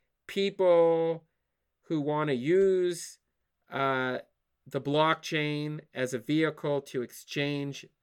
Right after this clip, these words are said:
uh, goods and information are going to be able to do it in a very easy way,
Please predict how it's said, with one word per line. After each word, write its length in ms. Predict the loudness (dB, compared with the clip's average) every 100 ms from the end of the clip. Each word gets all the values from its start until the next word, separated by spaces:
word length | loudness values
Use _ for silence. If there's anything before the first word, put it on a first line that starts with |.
| _ _ _ _ _
uh, 240 | -4 -2 -4
goods 420 | 0 0 0 -2
and 100 | -4
information 880 | -4 -6 -2 0 0 -2 -6 -8 -12 _ _ _ _ _ _ _ -2
are 140 | 0
going 300 | 4 4 2
to 80 | -2
be 180 | -2 0
able 240 | 0 -2
to 140 | -4
do 280 | -2 2 4
it 120 | 2
in 80 | -2
a 40 | -2
very 380 | -2 -2 -4 -8
easy 360 | -4 -2 0 0
way, 500 | 0 -2 -4 -6